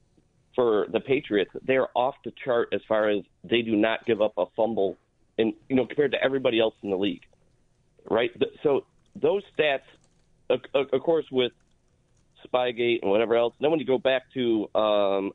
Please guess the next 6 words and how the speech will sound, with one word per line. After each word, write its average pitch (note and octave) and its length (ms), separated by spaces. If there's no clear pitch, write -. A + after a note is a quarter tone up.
like, G#2 200
regular A2+ 460
season B2 360
stats, G2 220
uh, F#2 300
I, A2+ 120